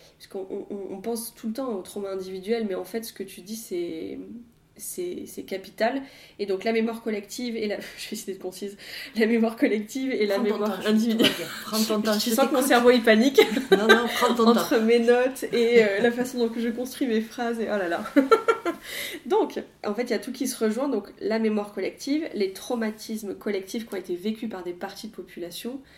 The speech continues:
Speaker 1: Euh, et dans, dans, quand j'ai préparé mes questions, il y avait aussi, par exemple, bah, les chasses aux sorcières. Comment, des siècles après, on peut encore être héritier et notamment héritière de ça. Euh,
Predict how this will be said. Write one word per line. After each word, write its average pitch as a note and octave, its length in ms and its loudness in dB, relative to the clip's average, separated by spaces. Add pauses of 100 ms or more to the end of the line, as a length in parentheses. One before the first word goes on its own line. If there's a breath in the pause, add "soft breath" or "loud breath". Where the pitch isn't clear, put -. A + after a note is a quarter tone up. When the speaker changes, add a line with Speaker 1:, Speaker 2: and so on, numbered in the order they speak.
(400 loud breath)
Speaker 1:
Euh, F3+ 360 -10 (520)
et F3+ 260 2
dans, F3 300 -4
dans, F#3+ 240 -8
quand F#3+ 140 -10
j'ai F#3 120 -8
préparé F#3+ 300 -10
mes F3+ 140 -4
questions, F#3 280 -8
il G#3+ 60 0
y F#3 40 -2
avait E3+ 220 -4
aussi, F3+ 280 -8
par F#3 120 -8
exemple, F3+ 420 -8
bah, F3+ 120 -6
les E3+ 100 -4
chasses F#3 260 -10
aux F3 40 -16
sorcières. - 600 -10
Comment, A3 400 0
des F#3 140 -2
siècles - 560 -6
après, - 520 -8 (280 loud breath)
on F#3+ 100 -6
peut G3 100 -6
encore F#3+ 280 -6
être F#3+ 280 -12
héritier G#3 640 -4
et E3+ 40 -8
notamment F#3 500 -12
héritière F#3+ 520 -8
de F3 100 -12
ça. A#3 340 -10 (600 loud breath)
Euh, F3 160 -6